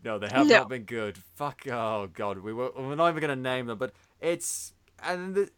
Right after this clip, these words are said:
Speaker 1: I think I like to think, and we know that a couple of them are slated for more. Like, we've got, uh, Captain Marvel and things like that coming up. I'm glad that this is, like, the first of what I hope will be a long line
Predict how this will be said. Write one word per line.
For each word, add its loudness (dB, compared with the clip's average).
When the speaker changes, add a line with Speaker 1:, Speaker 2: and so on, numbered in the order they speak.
Speaker 1:
I 0
think -2
I 4
like 4
to -12
think, -6
and 0
we 0
know 2
that 4
a 0
couple -6
of -2
them -4
are 0
slated -4
for -12
more. -2
Like, 2
we've -4
got, -4
uh, 0
Captain -8
Marvel -4
and -8
things -8
like -6
that -10
coming -8
up. -4
I'm 0
glad 4
that -6
this 4
is, -4
like, -2
the -4
first 0
of -8
what -2
I 0
hope -4
will -14
be 0
a 2
long 0
line 0